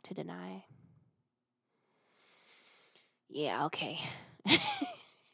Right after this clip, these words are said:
Um, denying yourself does not mean thinking less of yourself. It means thinking of yourself less.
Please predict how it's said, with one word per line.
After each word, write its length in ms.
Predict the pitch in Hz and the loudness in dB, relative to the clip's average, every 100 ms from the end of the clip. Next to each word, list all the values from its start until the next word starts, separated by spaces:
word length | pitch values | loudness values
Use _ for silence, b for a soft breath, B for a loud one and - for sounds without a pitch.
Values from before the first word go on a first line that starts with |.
| 466 - 508 - 415 - 427 - _ - _ - B B B B - | 6 8 -2 0 -6 -2 -4 -4 _ -20 _ 0 B B B B 2
Um, 380 | - 214 214 208 - _ _ _ _ _ _ _ 180 | 12 12 12 8 -2 _ _ _ _ _ _ _ -4
denying 440 | 202 202 208 220 208 | 2 6 8 10 10
yourself 520 | 196 190 175 151 160 - B B - | 8 6 8 8 6 -4 B B -6
does 120 | - 190 | 0 2
not 140 | - | 4
mean 260 | 180 175 175 | 4 4 4
thinking 440 | - 175 - 165 | 2 0 0 0
less 260 | 165 160 165 | 0 -2 -4
of 100 | 156 | -4
yourself. 460 | 165 - - - | -6 -2 -2 0
It 100 | - | -2
means 240 | 151 156 - | -2 -2 -4
thinking 360 | - 151 135 | -8 -6 -8
of 80 | 131 - | -8 -12
yourself 360 | - - 80 - | -12 -6 -6 -4
less. 400 | - - - - | -6 -6 -10 -16